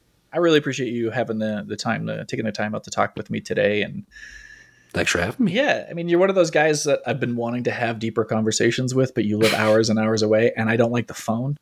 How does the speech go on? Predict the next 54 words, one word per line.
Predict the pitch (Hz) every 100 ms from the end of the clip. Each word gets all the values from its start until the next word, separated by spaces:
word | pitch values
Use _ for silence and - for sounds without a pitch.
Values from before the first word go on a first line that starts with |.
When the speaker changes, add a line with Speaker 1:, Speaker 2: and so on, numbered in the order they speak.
| -
Speaker 1:
<laughs> | - - - _ _
So | 202 - 277 156
Speaker 2:
No, | 139 131
Speaker 1:
I'm |
Speaker 2:
me | 127
Speaker 1:
just | 143
Speaker 2:
neither. | 120
Speaker 1:
like, | - - -
I'm | 208
like, | 214
"This | 208 226
is | 196
just | 196 196
a |
way | 180 175
that | 170
it | 165
can | 156
happen." | 160 165 - 104 - - - -
Speaker 2:
Like, | 123 120
for, | 123
Speaker 1:
Um, | 113
Speaker 2:
for | - 120
the | 110
amount | 110 110
I | 104
talked | 104 104 -
on | 85
it | 80 -
in |
the | 82
eighties, | 85 80 76 -
like, | 76 73
I, | 78 76 92 - -
Speaker 1:
Yeah. | 110 76 92
Speaker 2:
I'm, | 87
I'm |
terrified | - 82 82 76 73
of |
the | 71
phone | 76 73
now. | 71 73 - -
Speaker 1:
Yeah, | 92 85
me | 78
Speaker 2:
Every | - 98
time | -
Speaker 1:
too. | 98
Speaker 2:
it | 82
rings, | - 101
it's | 78 -
like, | 90 -
"Oh, |
God." | - - - -
Speaker 1:
Yeah, | 127